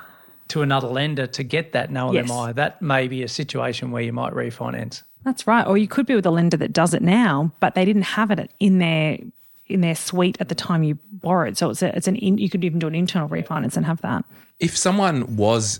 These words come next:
Speaker 3: in one of the listed occupations and wanted to buy a second property as an investment,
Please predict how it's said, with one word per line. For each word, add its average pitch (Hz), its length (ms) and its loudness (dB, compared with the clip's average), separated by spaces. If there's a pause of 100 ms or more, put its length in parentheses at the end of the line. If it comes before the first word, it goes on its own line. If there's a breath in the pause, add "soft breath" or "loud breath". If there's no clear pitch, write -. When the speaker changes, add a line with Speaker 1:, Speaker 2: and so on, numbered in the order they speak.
Speaker 3:
in 104 180 0
one 101 120 2
of 98 40 2
the 98 60 2
listed 98 320 -2
occupations 95 720 -2
and 95 80 0
wanted 90 180 2
to 87 60 -8
buy 87 180 0
a 85 40 -2
second 90 360 -2
property 87 360 -4
as 87 180 -2
an 90 60 -2
investment, 87 720 -2